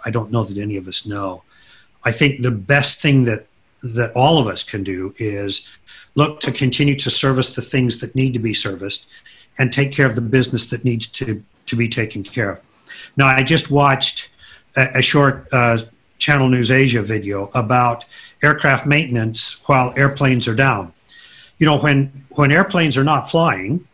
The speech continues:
it's not that they don't need maintenance. They do need maintenance. The engines have to be turned, they have to be started, they have to be lubricated.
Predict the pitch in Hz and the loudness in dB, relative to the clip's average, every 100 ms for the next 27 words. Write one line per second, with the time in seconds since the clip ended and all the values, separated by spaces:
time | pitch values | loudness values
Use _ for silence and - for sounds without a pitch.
0 | _ - 127 147 147 147 139 120 131 127 | _ -4 -2 2 0 0 -2 -2 0 2
1 | 151 131 139 123 135 143 107 90 - - | 2 2 0 2 0 0 -6 -12 -12 -12
2 | - - - _ - 120 156 214 120 107 | -16 -20 -20 _ -2 2 6 4 4 -2
3 | 98 95 87 - 107 123 143 143 131 135 | -8 -10 -10 -6 -2 0 2 0 0 0
4 | 127 127 123 120 127 123 113 110 117 113 | 0 -4 -4 -2 -2 -2 -2 -2 -4 -6
5 | 110 - 113 110 107 104 110 110 - 117 | -8 -4 -4 -4 -6 -6 -6 -8 -8 0
6 | 135 131 123 - 117 117 107 | 2 2 -2 -4 -6 -6 -8